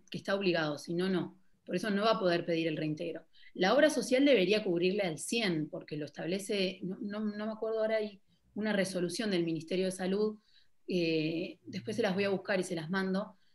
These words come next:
donde establece que las obras sociales van a poder, eh, recuperar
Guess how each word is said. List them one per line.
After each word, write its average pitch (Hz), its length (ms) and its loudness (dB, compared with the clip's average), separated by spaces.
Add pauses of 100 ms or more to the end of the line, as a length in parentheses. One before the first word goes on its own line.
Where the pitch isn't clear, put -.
(100)
donde 196 300 0
establece 196 420 0
que - 100 0
las 170 200 0
obras 196 200 0
sociales 202 320 0
van 196 140 0
a 196 140 -2
poder, 196 480 2 (440)
eh, 160 380 2
recuperar 190 680 2